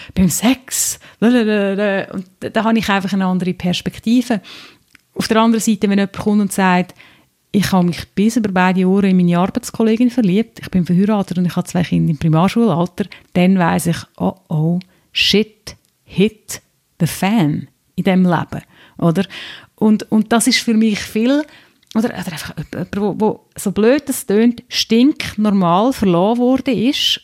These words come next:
und das Gefühl hat, auch nach sechs Wochen bin ich noch keinen Schritt weiter als am Tag eins oder null. Was das für ein Leiden ist und was das für Schmerz drüber sagt, ich bin seit zwölf Jahren Single, ich weiss nicht mehr, was machen.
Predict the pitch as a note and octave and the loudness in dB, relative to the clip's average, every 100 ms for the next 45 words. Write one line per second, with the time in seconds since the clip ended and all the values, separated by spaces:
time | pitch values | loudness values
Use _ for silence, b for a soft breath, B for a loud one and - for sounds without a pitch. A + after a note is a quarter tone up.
0 | _ A3 G#3+ - - G#3+ A3 A3 - F#3+ | _ 0 0 -2 -6 0 0 0 -2 -2
1 | G3 G3 - F#3 - - A3 - A#3+ G#3 | -2 -2 -4 -4 -6 -2 -2 -2 -4 -2
2 | G3 - F#3 - F#3 A3 A#3 G3+ B3 - | -2 -2 -4 -2 0 2 2 2 0 -2
3 | F3 A3 A#3+ - A3+ - B B - F#3+ | 0 0 0 -4 -4 -4 B B -4 0
4 | F#3+ F#3 - E3 F3+ - E3+ F#3 A3 - | 0 0 0 0 0 -2 -4 0 0 0
5 | F3 E3+ G3+ A3+ B3+ D4+ B B B B | -2 2 4 4 2 0 B B B B
6 | B - A3 G#3 G#3 - G#3 F#3+ F3+ F#3+ | B 0 0 0 -2 -2 0 0 0 2
7 | A3 D4 D#4+ C#4+ B3+ A3 G#3 - - G#3 | 2 2 2 0 0 -2 -4 -10 -10 -6
8 | G#3 G#3+ C4 - A3+ G#3+ G#3+ - - G#3+ | -4 -4 -6 -6 -8 -6 -8 -10 -8 -6
9 | G#3+ - - F#3 - - C4+ B3+ A3+ - | -8 -8 -12 -6 -4 -2 -4 -4 -4 -4
10 | - B3+ - C4 C#4 C#4 C4+ - A#2+ G2 | -4 -4 -2 2 2 4 2 0 -4 0
11 | C4+ - C4 C4 A3 A#3 A#3+ A#3 B3 - | 0 2 2 2 2 0 0 0 0 -6